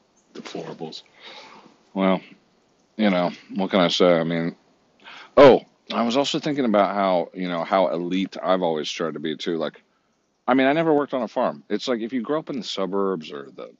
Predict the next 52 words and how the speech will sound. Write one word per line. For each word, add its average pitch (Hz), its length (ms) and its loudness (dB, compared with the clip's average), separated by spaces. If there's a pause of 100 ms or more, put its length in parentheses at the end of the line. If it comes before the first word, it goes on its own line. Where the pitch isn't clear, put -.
urban, 82 420 -8 (1120)
you 180 80 -10
know, 147 300 -8
a 120 60 -14
lot 165 140 -12
of 208 100 -14
us - 140 -10
have 117 100 -10
never 113 220 -6
worked 82 220 -8
on - 120 -14
farms. - 480 -14 (420)
But, 85 280 -6
I 98 60 -2
mean, 113 160 -2
I 123 100 0
did 143 200 -2
try 160 160 -2
to 117 80 -2
learn 92 280 -2
to 69 40 -8
garden. 76 460 -6 (240)
I 82 60 -12
mean, 85 260 -10
to - 120 -20
farm. 78 400 0 (240)
I 110 120 6
did. 147 380 2
I 95 100 0
learned. 117 340 -2 (640)
I 92 80 -2
learned 113 240 2
a - 20 -2
little 85 180 -6
bit, 90 200 -4
but 90 140 -6
then 104 160 -2
I, 98 160 -4 (140)
I, 92 300 -2
I 92 100 -8
sought - 460 -2
land. 92 520 -6 (220)
I - 40 -20
sought. - 480 -10 (1120)
And 92 140 -8
I 95 100 -6
never 101 460 -4
was 90 180 -12
able 104 180 -10
to 87 60 -14
get 143 220 -12
it. - 200 -18